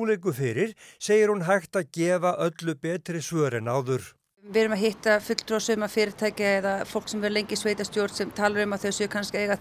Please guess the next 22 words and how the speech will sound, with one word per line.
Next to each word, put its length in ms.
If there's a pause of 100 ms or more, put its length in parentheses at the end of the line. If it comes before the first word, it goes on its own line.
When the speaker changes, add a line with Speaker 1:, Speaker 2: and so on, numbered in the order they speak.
Speaker 2:
þrítugasta 480
fund-, 260
fundinn 400 (400)
um 180 (220)
raforkumál 480
á 80
Norðausturlandi 560
og 80
það 320
er 240
bagalegt. 560
Okkur 160
finnst 320
við 140
samt 340
vera 160
komin 480
á 160
einhvern 320
nýjan 320
stað 320
núna. 300